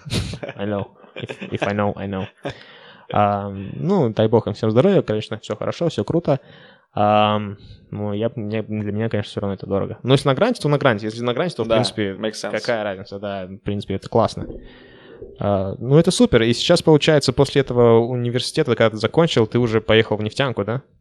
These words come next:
Speaker 1: Да.
Speaker 2: А что ты
Speaker 1: А,
Speaker 2: там делаешь?
Speaker 1: я работаю по специальности элек-, инж-, инженером-электриком.
Speaker 2: А ты тоже один из тех, кто работает на вахте, да? Там, типа, ты
Speaker 1: Да.
Speaker 2: месяц работаешь, месяц отдыхаешь, потому что у вас там радиоактивное облучение.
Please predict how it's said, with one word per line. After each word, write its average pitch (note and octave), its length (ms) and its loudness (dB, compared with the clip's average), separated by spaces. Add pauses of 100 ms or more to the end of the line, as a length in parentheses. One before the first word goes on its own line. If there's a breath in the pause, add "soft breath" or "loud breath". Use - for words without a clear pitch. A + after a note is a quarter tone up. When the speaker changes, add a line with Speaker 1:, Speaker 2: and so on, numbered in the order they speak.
(240)
Speaker 1:
Да. A2+ 280 -6 (1400 soft breath)
Speaker 2:
А G2 140 -2
что D#3 100 0
ты C#3+ 60 0
Speaker 1:
А, - 20 2
Speaker 2:
там G#2+ 120 0
делаешь? A2 380 -2 (840 loud breath)
Speaker 1:
я A2 260 -2
работаю A2 340 -6
по G#2+ 60 -14
специальности - 640 -14 (120)
элек-, - 260 -12 (180)
инж-, G#2 320 -8
инженером-электриком. G#2 880 -8 (220 soft breath)
Speaker 2:
А A2 80 -2
ты A#2+ 80 0
тоже F#3 240 4
один A2+ 200 0
из G#2+ 100 -6
тех, A2+ 120 0
кто - 140 -2
работает G2+ 340 -2
на G2+ 80 -4
вахте, G2+ 300 -4
да? A#2 160 -4
Там, - 240 -12
типа, - 240 -12
ты - 60 -16
Speaker 1:
Да. G#2 60 -6
Speaker 2:
месяц G#2 220 -4
работаешь, G#2+ 420 -4
месяц G#2 200 -4
отдыхаешь, G#2+ 400 -4
потому G2 240 -4
что - 160 -8
у - 20 -4
вас G2 100 -6
там G2+ 160 -8
радиоактивное G2+ 540 -6
облучение. G#2 480 -8